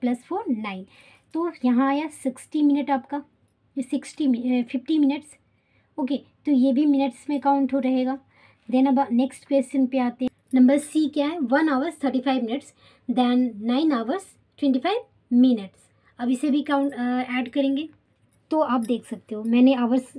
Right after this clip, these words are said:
और मिनट्स का हेडिंग दिया, then आवर्स के नीचे आवर्स, then मिनट्स के नीचे मिनट्स लिखा। अब आप देखो यहाँ क्या है, थर्टी फ़ाइव मिनट्स, then यहाँ ट्वेंटी फ़ाइव मिनट्स। आप जब ऐड करो फ़ाइव प्लस फ़ाइव, टेन का ज़ीरो,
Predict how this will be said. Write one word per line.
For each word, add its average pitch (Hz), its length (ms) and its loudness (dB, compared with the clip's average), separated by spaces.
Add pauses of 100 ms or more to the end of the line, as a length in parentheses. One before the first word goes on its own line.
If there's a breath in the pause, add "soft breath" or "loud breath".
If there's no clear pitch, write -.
और 240 220 0
मिनट्स 233 420 2
का 254 220 2
हेडिंग 240 360 4
दिया, 233 220 -4
then 247 400 2
आवर्स 240 360 -2
के 262 140 0
नीचे 247 220 4
आवर्स, 269 260 2
then 240 300 2
मिनट्स 240 340 2
के 262 80 0
नीचे 254 220 2
मिनट्स 214 380 0
लिखा। 208 160 -12
अब 330 260 0
आप 254 100 6
देखो 202 380 -8 (520 loud breath)
यहाँ 302 300 4
क्या 330 160 -4
है, 349 100 -2
थर्टी 269 320 2
फ़ाइव 311 200 0
मिनट्स, 311 220 -2 (280)
then 320 200 2 (180)
यहाँ 254 320 2
ट्वेंटी 226 220 0
फ़ाइव 226 260 -2
मिनट्स। 196 220 -10 (360 soft breath)
आप 247 220 -4
जब 269 160 6
ऐड 247 140 2
करो 269 180 2
फ़ाइव 262 260 2
प्लस 294 380 -2
फ़ाइव, 339 200 0 (800)
टेन 320 200 2 (100)
का 294 100 4
ज़ीरो, 262 420 2